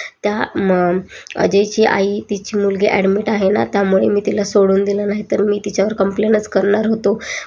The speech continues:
पण हे ज्युनियर आर्टिस्ट आणले कुणी आणि हे पारूवर हल्ला कुणी करून घेतला, हे आपल्याला शोधलंच पाहिजे."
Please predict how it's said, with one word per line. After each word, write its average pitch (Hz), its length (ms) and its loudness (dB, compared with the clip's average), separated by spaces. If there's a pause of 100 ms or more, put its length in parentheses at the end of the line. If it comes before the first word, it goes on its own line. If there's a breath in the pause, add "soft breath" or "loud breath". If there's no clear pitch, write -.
पण 202 120 2
हे 220 120 6
ज्युनियर 208 360 2
आर्टिस्ट 226 580 -2
आणले 208 340 0
कुणी 214 400 2 (340 loud breath)
आणि 202 220 -2
हे 214 140 -4
पारूवर 208 440 0
हल्ला 208 320 2
कुणी 214 500 0 (100)
करून 202 300 4
घेतला, 220 300 -2
हे 208 240 0
आपल्याला 214 380 -2
शोधलंच 196 460 -2
पाहिजे." 196 400 2